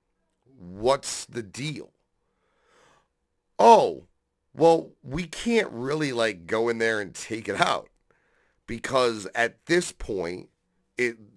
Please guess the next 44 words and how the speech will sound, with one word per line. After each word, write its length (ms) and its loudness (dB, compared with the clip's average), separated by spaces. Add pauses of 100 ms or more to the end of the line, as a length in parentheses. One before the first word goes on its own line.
(120)
it 200 -6
has 180 -4
scar 420 -2
tissue 440 -12
all 160 -6
around 340 -12
it. 80 -14
It's 140 -14
like 80 -10
a 40 -10
piece 280 -8
of 60 -8
my 140 -2
body 400 -4
now." 300 -20 (1040)
And 180 0
they're 140 0
like, 300 -2
"It's 160 -12
way 400 -2
harder 720 -2 (380)
to 100 -14
take 360 -8
it 80 -4
out 300 -2 (440)
than 100 -8
it 100 -10
was 280 -6
to 80 -20
put 260 -2
it 180 -10
in. 360 -8 (800)
So 600 -4 (140)
what 260 -2
we 160 -10
do 300 -4
is 260 -4
you 140 -10
just, 680 -4 (1400)
you 200 -14
just 260 -8
keep 300 -12
it 80 -2
in, 360 -4